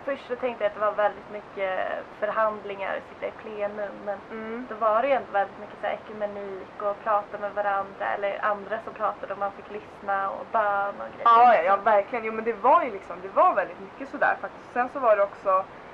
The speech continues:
Speaker 2: alla dagar så inte, såg inte exakt likadana ut, men de hade liksom, i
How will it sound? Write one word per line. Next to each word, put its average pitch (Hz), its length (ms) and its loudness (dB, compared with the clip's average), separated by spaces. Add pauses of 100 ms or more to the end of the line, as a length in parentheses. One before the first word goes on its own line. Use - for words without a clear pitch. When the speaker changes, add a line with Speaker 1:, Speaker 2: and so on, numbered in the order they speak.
(720)
Speaker 2:
alla 269 260 6
dagar 208 220 4
så 208 100 -8
inte, 202 260 -8
såg 208 100 -10
inte 202 140 -8
exakt - 260 -12
likadana 190 400 -2
ut, 226 180 0
men 196 180 -2 (200)
de 220 140 -4
hade 220 300 2
liksom, 190 360 -2 (120)
i 240 40 -4